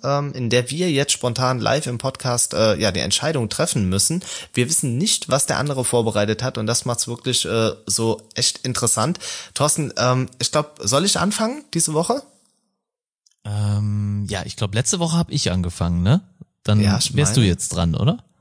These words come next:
Speaker 1: Ja, doch. Ah, wir, wir sagen einfach mal, dass es so gewesen ist. Ähm, ist
Speaker 2: Ja,
Speaker 1: gar
Speaker 2: genau.
Speaker 1: keine, ich, also es ist keine wirklich schwierige Frage, aber ich glaube, auf eine gewisse Art und Weise für dich vielleicht schon. Und zwar, du bist ein Smartphone-Hersteller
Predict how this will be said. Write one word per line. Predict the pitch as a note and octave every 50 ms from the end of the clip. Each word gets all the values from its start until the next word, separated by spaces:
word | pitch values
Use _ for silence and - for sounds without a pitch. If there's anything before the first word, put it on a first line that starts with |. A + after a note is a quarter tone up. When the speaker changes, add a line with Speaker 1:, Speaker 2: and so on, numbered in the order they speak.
| _ _ _ _ _ _ _ _ _ _ - -
Speaker 1:
Ja, | C#3+ E3 A2 G2
doch. | - - G#2 G#2+ G#2 - - -
Ah, | A2 G#2+ -
wir, | - C2 G2
wir | A#2 B2
sagen | A2+ B2 C#3+ D#3 D3 A#2+
einfach | A#2 B2+ - B2+ A2+
mal, | A2 G#2+
dass | G#2 G2+ F#2
es | -
so | - A2+ G#2
gewesen | G2+ G2 G2+ A#2 A2+ G2 F2 E2
ist. | F#2 B2+ C#3+ - - - - - -
Ähm, | - A2+ A#2 - -
ist | - -
Speaker 2:
Ja, | F#3 F3
Speaker 1:
gar | D#3+ E3+ G3
Speaker 2:
genau. | - - F#3
Speaker 1:
keine, | F3+ F3+ F3+ F#3 F#3 - - - - - - - - -
ich, | - - - - - -
also | - - B2+ A#2
es | A2+ G#2+
ist | D#3+ - -
keine | - G3 F#3 F#3 D#3+
wirklich | E3+ F3+ - - A#2+ -
schwierige | - - C#3 E3+ G3+ G#3 G#3 G3 G3+
Frage, | - - - F3+ F#3+ G3+ G#3 G#3 G#3 F#3+ - -
aber | - - C#3
ich | C#3 - -
glaube, | - B2 B2+ D3 D#3 D#3 E3 E3 E3 E3 E3 E3 E3 E3 D#3+ - - _ _ _ _ _
auf | - - -
eine | - -
gewisse | A3+ A#3+ C3 - - -
Art | A#2 B2 B2+
und | A#2 A2
Weise | A#2+ B2 A#2 A#2 G2+
für | - A#2+
dich | G#2 - F3 - -
vielleicht | - F2 F2 E2+ F2 - - - -
schon. | A2 B2+ E3 F3+ - - - - -
Und | - - A2+
zwar, | - - D#3 D#3 D3
du | C3 D#3+
bist | F#3+ A3 -
ein | E3 D3
Smartphone-Hersteller | - - C#3+ - - - - G#2 G2 F#2+ G#2 G#2 G2+ - - - G2+ G2+ A#2+ D#3+ A3